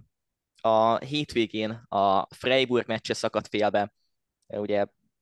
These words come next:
Salai Rolanddal és Szalai Attilával a, a Bundesliga vasárnapi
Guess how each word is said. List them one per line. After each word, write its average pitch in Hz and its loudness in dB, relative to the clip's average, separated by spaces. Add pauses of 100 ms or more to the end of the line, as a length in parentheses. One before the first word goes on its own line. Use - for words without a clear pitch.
(180)
Salai 113 0
Rolanddal 104 -2
és 104 -6
Szalai 107 0
Attilával 101 0
a, 90 -4 (640)
a 62 -10 (500)
Bundesliga 110 0
vasárnapi 175 0